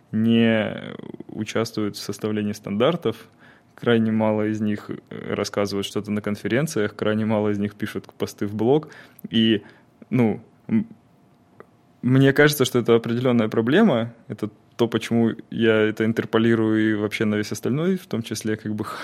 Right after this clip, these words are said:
хайп, да, и, м, не знаю, как-то так получается, что, в общем, да, все, все те люди, которые действительно по-настоящему крутые программисты, они заняты тем, чтобы делать дело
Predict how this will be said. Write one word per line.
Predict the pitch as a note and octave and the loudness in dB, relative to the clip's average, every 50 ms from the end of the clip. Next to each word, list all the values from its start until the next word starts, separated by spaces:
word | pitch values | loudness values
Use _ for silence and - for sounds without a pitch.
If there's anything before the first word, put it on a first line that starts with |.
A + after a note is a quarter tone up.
| - - | -14 -16
хайп, | - - - - G#2+ G#2+ G#2+ - | -16 -14 -6 -4 -4 -4 -4 -4
да, | - G#2 A2 A2+ B2 B2 A#2+ | -6 -4 -2 -2 -2 -2 -2
и, | A2 A2 - - G#2 G#2 G#2 - - - - - - - - - - - _ _ _ - | -4 -4 -4 -2 -4 -4 -4 -8 -18 -20 -20 -20 -20 -20 -20 -20 -20 -20 _ _ _ -14
м, | - - - C3 - _ _ _ _ - - | -14 -12 -12 -14 -16 _ _ _ _ -16 -8
не | - G#2 | -8 -6
знаю, | G#2 G2+ G2 - | -4 -6 -4 2
как-то | - D3+ D3 - C3 | 2 2 2 2 0
так | - A#2+ - | 0 -2 -2
получается, | - A#2+ A#2 A2+ - - F3 E3+ D#3 - | -2 -2 -2 0 2 2 2 2 0 -4
что, | A#2 - - A2 | -10 -6 -6 -6
в | |
общем, | A2 G#2+ - A2 G#2+ G#2 G#2 G#2 G#2 - | -6 -6 -6 -6 -4 -4 -4 -6 -8 -10
да, | - G#2+ G#2+ - G#2 G#2 G#2+ A#2 - _ _ - | -10 -10 -8 -8 -8 -8 -8 -10 -12 _ _ -16
все, | - - - A2+ | -14 -6 -6 -6
все | G#2+ - - A#2+ | -4 -2 -6 -4
те | A#2 - A#2 | -2 -2 -2
люди, | A2+ A#2+ A#2 A2+ A2 | 0 0 -2 -2 -4
которые | - G#2 - A2+ G#2+ A2 | -4 -4 -4 -4 -2 -2
действительно | G#2+ G#2+ - - A#2+ G#2+ A2+ A2 G#2+ G#2 G2+ G2 G2+ - _ | -4 -4 -4 -6 -6 -4 -4 -4 -4 -2 -4 -6 -8 -8 _
по-настоящему | - G#2 G2+ - - A2+ A2 - A2+ A2 - | -6 -6 -6 -4 -6 -6 -4 -6 -8 -8 -8
крутые | - A2 - A2+ G#2+ | -12 -8 -6 -6 -6
программисты, | - - A2 - A#2 B2+ D#3 F3+ - - - | -4 -6 -6 -4 -4 -4 -4 -4 -4 -4 -6
они | G#2+ G#2+ A2 A2+ A#2 A2+ | -6 -4 -4 -4 -4 -2
заняты | G#2+ A2 A2 A2+ A2+ A2 A2+ - G2+ G2 G2 G2 G2+ G#2+ _ _ | -2 -2 -2 -2 -2 -4 -4 -4 -4 -4 -4 -6 -8 -12 _ _
тем, | - G#2+ G#2+ | -12 -12 -12
чтобы | - _ G#2 G2+ G#2+ | -10 _ -10 -8 -8
делать | G#2 G2 G#2+ G#2+ G#2 G#2 | -6 -4 -4 -4 -4 -4
дело | G#2+ A#2 C3+ D#3 D3+ A#2+ G#2 G2+ | -2 -2 0 0 0 -2 -4 -8